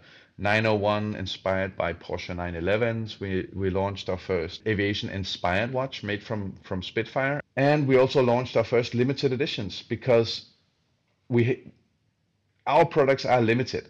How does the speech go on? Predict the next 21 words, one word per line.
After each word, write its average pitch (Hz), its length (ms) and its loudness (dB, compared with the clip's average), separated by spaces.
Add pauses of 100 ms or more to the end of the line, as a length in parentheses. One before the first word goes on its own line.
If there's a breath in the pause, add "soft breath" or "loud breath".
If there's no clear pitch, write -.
All 165 180 8
of 143 80 4
our 107 80 8
products 98 360 2
have 113 180 0
always 123 340 2
been 98 220 -2
limited 101 460 -2
and 104 180 0
naturally 117 480 2
limited, 107 480 -2
right? 110 240 -2
Because 110 480 -4
it's 107 240 -4
made 123 260 2
from 95 180 -4
a 95 60 -2
car, 131 400 -4
and 113 160 -4
when 107 160 0
we, 110 140 -2